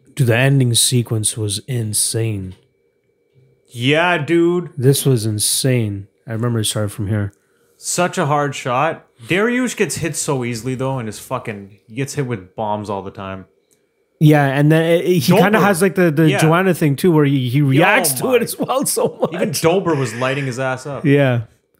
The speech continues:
Speaker 1: But, yo, Do-, Dober actually didn't hurt him as much as I thought he initially did after watching
Speaker 2: Oh,
Speaker 1: it
Speaker 2: really?
Speaker 1: again. Yeah, yeah. He hit him,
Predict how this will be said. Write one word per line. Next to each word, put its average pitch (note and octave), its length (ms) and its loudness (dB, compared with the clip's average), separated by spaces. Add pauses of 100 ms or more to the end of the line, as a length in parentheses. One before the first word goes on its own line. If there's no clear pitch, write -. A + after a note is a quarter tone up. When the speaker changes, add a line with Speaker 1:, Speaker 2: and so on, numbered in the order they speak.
(180)
Speaker 1:
But, D#3+ 120 6
yo, F#3 160 6
Do-, E3 220 4
Dober E3 340 4
actually E3 320 0
didn't D3+ 300 2
hurt D#3 200 4
him D3 100 2
as C#3 120 2
much C3+ 300 2
as C3 120 2
I B2+ 80 4
thought B2 320 0
he B2 120 2
initially A#2+ 340 0
did G#2 240 -6
after G#2+ 260 -10
watching A2 300 -4
Speaker 2:
Oh, G#2 40 -2
Speaker 1:
it - 20 -2
Speaker 2:
really? G2 140 -2
Speaker 1:
again. G2+ 140 -4 (280)
Yeah, B2+ 180 6
yeah. A#2+ 180 2
He C#3+ 280 4
hit F3+ 180 4
him, C#3+ 240 4